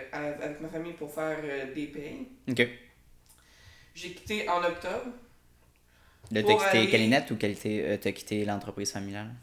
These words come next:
Speaker 1: Fa-, familiale, parce que
Speaker 2: Ok.
Speaker 1: j'ai quitté Calinette en avril.
Speaker 2: Ah, OK, OK.
Speaker 1: Puis après ça, d'avril jusqu'en octobre,
Speaker 2: Ouais.
Speaker 1: je travaillais avec, à-, avec ma famille pour faire les payes.
Speaker 2: Mhm.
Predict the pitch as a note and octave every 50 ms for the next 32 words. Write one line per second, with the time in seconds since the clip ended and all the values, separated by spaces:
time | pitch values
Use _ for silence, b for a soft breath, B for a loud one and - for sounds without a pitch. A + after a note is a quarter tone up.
0 | - - F#3 F#3 F3+ F3 E3+ A3 F3 E3+ F3+ F3+ - - - - B2+ B2 A2+ -
1 | G3 F#3 F#3+ F3+ D#3 E3 E3+ F3 F3 D#3+ D3+ C#3+ C#3+ C#3 C#3+ C#3 C#3 C#3 D3 D3+
2 | - - - - - A#2 A2+ G2 G#2 - F#2+ - - - - - B B B B
3 | B B B B B B _ - - - E3+ F3+ F#3+ G3+ G#3 G#3 G3+ - E3+ D#3
4 | D#3 D#3 - - E3+ D#3+ E3 - - F#3 G3 G3 G3 G3 - - - - - E3+
5 | F3 F3 F3 E3+ F3 F#3+ G3 G3 F#3 F3+ E3+ E3 E3 - - E3 D#3+ D#3 D3+ D3
6 | D3 C#3+ C#3+ C#3+ C#3 - - D3 C#3 - C3 B2 A2+ - - B2+ A2+ G#2+ - -
7 | - - - _ - D#3+ D#3 D#3 E3 E3 E3 D#3+ D#3 D#3 D#3 D#3 - - - D3+
8 | D#3 D3+ C#3 - - D3+ D3 D#3 D#3 - D#3+ D3+ D3+ D3+ - D3+ D3 C#3 C#3 D#3
9 | E3 E3 - D3+ D3+ - - D3 D3+ D3+ D3+ D3+ D3+ - - - - - - C#3
10 | C3+ C#3+ D#3 C#3 B2